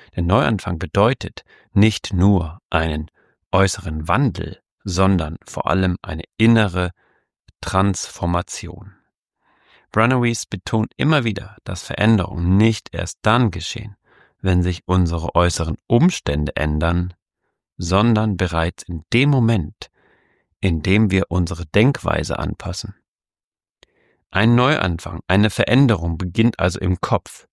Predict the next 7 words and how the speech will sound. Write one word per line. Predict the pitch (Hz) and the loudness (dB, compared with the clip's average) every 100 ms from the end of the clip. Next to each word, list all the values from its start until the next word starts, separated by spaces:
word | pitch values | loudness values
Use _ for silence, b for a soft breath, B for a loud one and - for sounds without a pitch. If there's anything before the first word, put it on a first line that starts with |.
| _ | _
Und | 87 78 | -18 -8
genau | 82 87 107 160 156 _ _ _ _ - | -2 2 2 2 -2 _ _ _ _ -2
dort | 110 113 - | 0 0 -4
setzt | - - - | -8 -8 -6
das | 92 - | -6 -6
Buch | - 87 85 - | -6 -6 -6 -8
an. | 73 73 | -8 -8